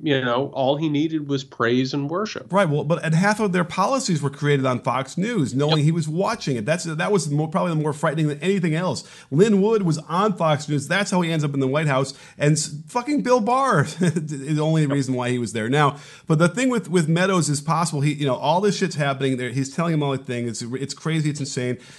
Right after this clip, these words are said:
Speaker 2: He goes, "Yeah, don't worry. I'll follow up on these things." And he did,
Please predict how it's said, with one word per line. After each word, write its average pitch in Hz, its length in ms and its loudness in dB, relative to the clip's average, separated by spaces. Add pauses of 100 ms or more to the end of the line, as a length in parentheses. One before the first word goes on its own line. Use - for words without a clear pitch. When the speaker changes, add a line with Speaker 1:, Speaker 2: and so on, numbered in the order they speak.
Speaker 2:
He 170 100 0
goes, 175 180 2
"Yeah, 214 160 4
don't 196 180 2
worry. 196 220 4
I'll 160 100 4
follow 156 400 2
up 156 180 2
on 113 200 0
these 107 260 -4
things." 98 420 -8 (320)
And 135 400 0 (160)
he 147 360 0 (200)
did, 170 600 0